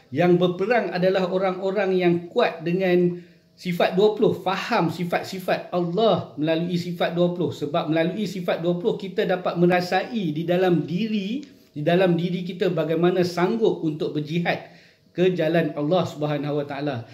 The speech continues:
Sedangkan mereka yang disebut oleh Datuk Mufti membangga-banggakan, ha, Tauhid Tiga tu, mereka tu hanya mampu ataupun berani untuk menentang sesama Islam sahaja. Mereka berperang dengan Islam, membunuh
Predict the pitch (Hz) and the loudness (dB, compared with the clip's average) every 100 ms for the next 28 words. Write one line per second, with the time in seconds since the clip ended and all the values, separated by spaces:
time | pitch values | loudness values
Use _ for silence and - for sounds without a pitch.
0 | - - 170 214 226 254 240 233 247 285 | -20 -6 2 4 6 4 4 0 -2 4
1 | 269 247 247 233 233 - - - - 165 | 6 6 4 2 0 -6 -20 -20 -6 -2
2 | 175 208 220 202 190 190 180 180 175 175 | 0 2 2 2 4 4 6 4 2 2
3 | 180 180 - 262 254 254 - - _ 139 | 2 0 -2 -2 0 -2 -6 -18 _ 2
4 | 202 214 180 180 180 180 226 190 175 170 | 4 4 4 6 6 8 8 8 6 6
5 | 170 185 247 208 180 196 117 - - _ | 6 8 8 8 6 0 0 -6 -20 _
6 | _ 123 131 120 160 185 196 - 185 185 | _ -16 -14 -6 0 2 2 0 -4 2
7 | 214 175 127 254 302 262 196 185 214 226 | 4 4 2 -2 -2 0 0 0 2 2
8 | 226 262 226 240 254 240 233 240 285 214 | 2 0 0 0 0 2 2 2 0 0
9 | 123 - 170 202 196 226 180 170 190 254 | -2 -4 -4 -4 0 2 4 4 4 4
10 | 277 247 160 185 185 196 202 214 220 220 | 4 4 2 0 0 -2 -2 -2 0 0
11 | 214 - 208 226 214 - 254 175 170 170 | 0 0 0 -2 -4 -2 0 2 2 0
12 | 226 269 113 - - - - 147 180 202 | 0 -2 -2 -8 -20 -20 -4 0 2 2
13 | 170 180 175 254 277 240 170 180 262 - | 2 2 0 0 2 4 4 2 0 -2
14 | 196 - 339 370 277 240 233 302 349 370 | -4 0 0 2 2 2 2 0 2 6
15 | 208 - - | 6 2 -10